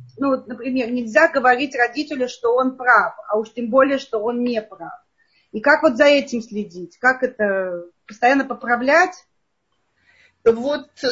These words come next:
Speaker 2: это одна из тех вещей, про которые я очень рекомендую решить для себя. В наше время, что там, где родители прощают, э,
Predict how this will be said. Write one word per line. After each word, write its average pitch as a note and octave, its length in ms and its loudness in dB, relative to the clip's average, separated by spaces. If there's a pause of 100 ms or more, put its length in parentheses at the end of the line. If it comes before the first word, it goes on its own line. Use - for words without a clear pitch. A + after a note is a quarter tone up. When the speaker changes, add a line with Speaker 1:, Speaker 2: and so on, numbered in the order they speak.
(160)
Speaker 2:
это C#4+ 400 2
одна C4 420 0
из - 220 -8
тех C4+ 320 0
вещей, D4+ 540 -4
про C4 260 0
которые A#3 720 0
я A#3+ 180 4
очень C#4 460 2
рекомендую B3 1120 0
решить C4 500 -4
для A#3+ 260 2
себя. A3 840 0 (560)
В F#3 180 -4
наше C4+ 600 4
время, C4+ 800 0
что A#3 240 -6
там, C4+ 340 0
где A#3 220 0
родители A#3 680 2
прощают, C4 1400 0 (640)
э, A#3+ 220 6